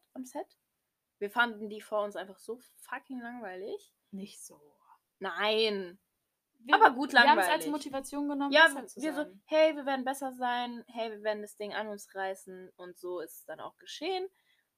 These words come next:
Speaker 1: Ähm, Caro dachte, sie gewinnt. Oder zumindest hat sie's
Speaker 2: Sagen
Speaker 1: so
Speaker 2: wir's so, ich hab
Speaker 1: rübergebracht.
Speaker 2: alles richtig gehabt, aber du warst halt schneller.
Speaker 1: Ja. Nun, es ist halt so. Es ist nicht work h-,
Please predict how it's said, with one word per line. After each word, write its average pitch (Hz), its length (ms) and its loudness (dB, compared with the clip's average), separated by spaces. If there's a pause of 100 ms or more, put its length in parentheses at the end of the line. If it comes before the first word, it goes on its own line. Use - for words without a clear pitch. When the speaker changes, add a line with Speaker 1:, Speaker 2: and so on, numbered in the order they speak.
(180)
Speaker 1:
Ähm, 233 300 -2
Caro 233 300 4
dachte, 214 360 4
sie 190 100 -14
gewinnt. 214 600 -8 (280)
Oder 190 160 -10
zumindest - 340 -18
hat 185 140 -10
sie's - 140 -18
Speaker 2:
Sagen 269 200 0
Speaker 1:
so 285 60 -4
Speaker 2:
wir's 214 140 -6
so, 247 200 -4
ich 202 160 -6
hab 202 80 -2
Speaker 1:
rübergebracht. 214 100 -4
Speaker 2:
alles 240 300 0
richtig 269 280 -12
gehabt, 277 400 -8
aber 220 180 -4
du 214 140 -8
warst 220 240 -4
halt 202 140 -8
schneller. 180 420 -14
Speaker 1:
Ja. 214 360 -2 (400)
Nun, 269 260 0 (600)
es 254 180 2
ist 285 180 -8
halt 277 200 -2
so. 226 380 -4 (1400)
Es - 320 -6 (440)
ist 277 220 -6
nicht 277 380 -6 (1080)
work 269 340 8
h-, - 280 -8